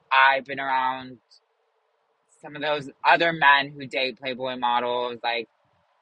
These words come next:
I used to go do this and that, and we'd, like,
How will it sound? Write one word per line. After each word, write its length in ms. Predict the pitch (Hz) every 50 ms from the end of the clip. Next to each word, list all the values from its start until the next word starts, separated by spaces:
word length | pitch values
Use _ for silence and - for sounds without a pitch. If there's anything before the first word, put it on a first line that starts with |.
| _ _ -
I 140 | 139 139
used 220 | 135 135 127 - -
to 60 | 131
go 360 | 123 135 127 131 127 127 131
do 180 | 127 123 147 143
this 240 | 123 147 143 - -
and 160 | 143 139 135
that, 500 | 131 135 135 135 127 123 123 123 127 - 90
and 500 | 120 127 120 120 117 117 120 117 113 117 117 _ _ _ _ _ _ _ _ _ _ _ _ _ _ _ _ _ _ _ _ _ _ _ _ _ -
we'd, 320 | 143 143 139 139 127 117
like, 300 | - 135 135 135 131 107